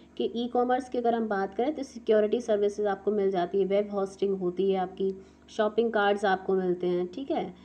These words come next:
Web designing आप कह सकते हो, merchant processing कैसे हो सकती है, Online marketing आप कह सक-, सक-, कैसे करते हो, Data storage कैसा होता है आपका,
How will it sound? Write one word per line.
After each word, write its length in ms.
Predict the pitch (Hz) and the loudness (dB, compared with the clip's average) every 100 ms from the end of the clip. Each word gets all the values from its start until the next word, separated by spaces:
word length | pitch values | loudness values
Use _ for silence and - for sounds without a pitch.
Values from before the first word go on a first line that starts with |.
| - - | -18 2
Web 200 | 208 226 | 4 6
designing 500 | 214 208 202 214 220 | 4 4 4 4 2
आप 180 | 214 208 | 0 0
कह 140 | 196 | -2
सकते 360 | 196 190 - 196 | -2 -6 -2 0
हो, 80 | |
merchant 420 | 196 185 185 220 220 | 2 0 0 -2 0
processing 500 | 202 202 202 202 202 | 0 0 2 2 2
कैसे 300 | 190 190 190 | -2 -2 -4
हो 140 | 190 | -4
सकती 440 | 190 180 - 180 | -4 -8 -2 0
है, 360 | 180 180 - - - 196 | 0 -4 -10 -20 -8 2
Online 380 | 202 214 226 | 4 4 4
marketing 500 | 208 190 196 208 226 | 2 0 0 0 0
आप 160 | 208 208 | 0 -2
कह 120 | 175 | -4
सक-, 240 | 180 190 - | -4 -8 -10
सक-, 320 | - 180 - | -8 -6 -4
कैसे 280 | 180 180 185 | -4 -4 -4
करते 320 | 180 175 175 | -4 -4 -2
हो, 100 | 175 | 0
Data 340 | 180 202 226 | 2 4 4
storage 440 | 226 - 202 202 202 | 2 2 4 4 0
कैसा 300 | 190 180 185 | -4 -4 -4
होता 300 | 180 175 170 | -4 -4 -2
है 100 | 170 | -2
आपका, 380 | 165 - 170 | -4 -6 -6